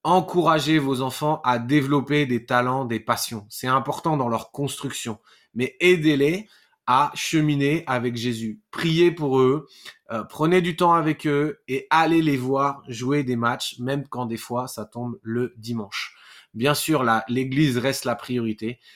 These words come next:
mais de temps en temps, il faut savoir faire un pas de côté pour être connecté avec nos enfants et aussi connecté avec les autres parents pour leur dire pourquoi vous n'êtes pas là à tous les matchs, parce que vous avez une autre priorité,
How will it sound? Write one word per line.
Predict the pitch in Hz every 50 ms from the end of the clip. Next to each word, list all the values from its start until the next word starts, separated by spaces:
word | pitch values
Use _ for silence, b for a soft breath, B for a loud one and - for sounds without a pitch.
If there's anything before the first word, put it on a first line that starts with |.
| b b b
mais | - 113 110
de | 110 123
temps | 120 - 151 147 139 147
en | 143 -
temps, | - 147 151
il | 147 123
faut | - - 117
savoir | - 127 123 120 123 120 -
faire | - 127 113 107
un | 107 104
pas | 101 - 147 151
de | 151 -
côté | - 139 127 - 120 123 139 143 b b b b b b b
pour | - 113 110
être | 107 - -
connecté | - 156 151 147 135 143 - 147
avec | 135 131 120 120 107 -
nos | 127 123 110 113
enfants | 113 107 - - 120 127 143 151 B B B B B B _
et | - 120 117 113 - -
aussi | 120 113 110 - - - 143 151 147 -
connecté | - - 135 127 127 113 107 - 147 143
avec | 135 113 113 - -
les | 110 110 104 101 113
autres | 147 160 160 - - 135 131 135 123 - _ _
parents | - 143 131 117 131 147 165
pour | 160 - 123 120
leur | 113 104 110
dire | 113 147 156 -
pourquoi | - 139 - - 160 160
vous | 156 135 123 117
n'êtes | 123 110 -
pas | - 131 131
là | 131 127 123 - - - _ -
à | - 117
tous | - - - 196
les | 185 165 143
matchs, | 127 127 151 160 - - -
parce | - 110 -
que | - - 123
vous | 120 117 110
avez | 107 104 110 107
une | 110 123 151
autre | 185 208 202 -
priorité, | - - 156 139 117 120 107 - 113 120 139 - _